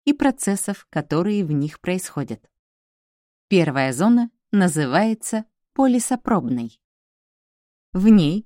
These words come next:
загрязнение органическими веществами достигает максимума, а значит, это самая густонаселённая зона — несколько миллионов бактерий на миллилитр воды.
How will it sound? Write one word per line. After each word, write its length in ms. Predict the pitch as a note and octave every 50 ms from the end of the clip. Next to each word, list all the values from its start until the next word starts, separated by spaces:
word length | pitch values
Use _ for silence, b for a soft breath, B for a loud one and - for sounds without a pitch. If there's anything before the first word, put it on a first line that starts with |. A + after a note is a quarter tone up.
| - - -
загрязнение 880 | D#3 E3+ F3 D#3+ E3+ D#3+ D#3 D#3 D3 F3 G#3+ B3+ C4 A#3+ A3 G3 F#3 -
органическими 920 | - D#3+ D#3+ D3+ D3 E3+ E3 D3+ C#3 A#2+ - - B2 - - - C3+ C3
веществами 800 | C3+ B2 D3 - - G#3 G3+ - - - C4+ C4+ B3+ B3+ B3 A#3+ -
достигает 800 | E3+ D#3+ E3+ E3+ - - D#3 C3+ C3 C#3+ C#3 C3+ D3+ F3 - -
максимума, 800 | A#3 B3 B3+ A3 - - - - - - - B2 A#2+ G3+ - - _ _ _ _ _ _ _ _ _
а 100 | A#3+ A#3
значит, 540 | G#3+ F#3+ G3+ A3 A#3+ A#3+ A#3 - A#3+ A#3 - -
это 320 | - C4 B3+ B3+ - A#3+
самая 720 | A3+ - - - - E3+ D3+ D3+ D#3+ F3 F#3+ F#3+ F#3 F3+
густонаселённая 1120 | F3 F#3 B3+ C4 - - - F#3+ E3+ D#3 - - D#3 C#3+ D#3+ G#3 A3+ A3+ A3 A3 G#3+ G#3+
зона — 380 | G3+ F3 E3 D3 C#3+ C#3+ D3+ D3+ _ _ _ _ _ _ -
несколько 640 | E3+ E3 E3 E3 D#3+ D#3 - - - C#3+ C#3 C#3+ C#3+
миллионов 560 | D3 D3 C#3+ C#3+ D3 D#3 D3+ D3 C3+ C3+ C3+
бактерий 800 | C3+ B2+ C3 B2 - - _ - A#3 A#3+ A3+ A#3 A#3+ A3+ - -
на 160 | E3+ E3+ F3
миллилитр 760 | E3+ D#3+ D#3+ E3 D#3 D3+ D3 C#3+ B2+ C3 C#3 C#3+ - - D3 C#3+
воды. 400 | C3 C#3+ C#3 B2+ B2+ A#2+ A2+